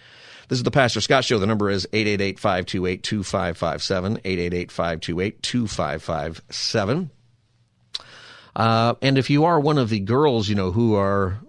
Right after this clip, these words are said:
uh, who are a part of that, you don't want your name out there either if you've managed to, uh,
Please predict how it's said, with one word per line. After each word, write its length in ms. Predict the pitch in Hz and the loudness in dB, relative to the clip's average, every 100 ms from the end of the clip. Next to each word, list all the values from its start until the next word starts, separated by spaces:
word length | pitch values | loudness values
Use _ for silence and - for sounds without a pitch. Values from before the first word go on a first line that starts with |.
| - - | -20 -12
uh, 480 | - 98 98 95 92 | -6 -4 -2 -2 -2
who 180 | 98 101 | 0 0
are 120 | 92 | -2
a 40 | |
part 260 | 95 104 95 | 0 2 2
of 120 | 90 | 0
that, 240 | 90 92 98 | -2 -2 -2
you 160 | 117 | 0
don't 200 | 123 92 | 0 0
want 200 | 101 92 | -2 -2
your 120 | 95 | -2
name 220 | 95 92 92 | 0 0 -2
out 220 | 90 90 | -4 -4
there 300 | 90 87 87 | -2 -2 -2
either 380 | 127 156 - 60 | 0 0 -2 -4
if 160 | - | -6
you've 200 | 90 87 | -4 -4
managed 460 | 92 98 92 82 - | 0 0 0 -4 -4
to, 300 | 92 87 82 | -4 -2 -2
uh, 120 | 80 | -4